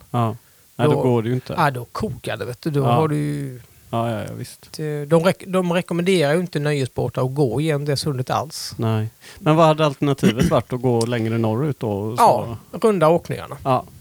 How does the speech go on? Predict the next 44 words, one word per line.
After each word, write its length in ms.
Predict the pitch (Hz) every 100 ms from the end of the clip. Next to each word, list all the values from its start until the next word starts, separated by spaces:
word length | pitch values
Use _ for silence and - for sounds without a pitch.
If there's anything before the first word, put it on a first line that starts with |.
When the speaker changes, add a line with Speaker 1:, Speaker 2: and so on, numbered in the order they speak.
| -
Speaker 2:
Det, 120 | 180
det 200 | 170 -
är 40 | 180
ju 60 |
en 60 | 156
hel 180 | 151 135
del 140 | 127
som 300 | 147 143 135 - -
gör 200 | 143 127
det 80 |
också. 220 | 117 - 156
Men 120 | 190
det 60 |
tar 260 | 196 233 147
ett 200 | - - - - -
dygn 280 | 190 185 175
extra 300 | 180 - 180
eller 120 | 175
halvt 220 | 180 170
dygn 160 | 185 175
extra. 320 | 175 160 160 160 170 151
Speaker 1:
Jo, 160 | 143
men 120 | 135
det 80 | 117
är 20 |
klart. 320 | 110 131 98 -
Men 140 | 131
har 160 | 147 113
du 80 |
tajmingen 500 | 117 190 143 117 120
och 100 | 123
vädret 360 | 120 101 110 -
är 40 |
bra 240 | 143 143 104
så 160 | -
är 100 | 131
det 80 | 120
väl 120 | 117
inte 280 | 131 - 123
egentligen, 580 | 123 107 110 120 117 117
eh, 440 | 120 123 123 - 101 -
någon 140 | 127
big 180 | 123 120
deal. 240 | 123 123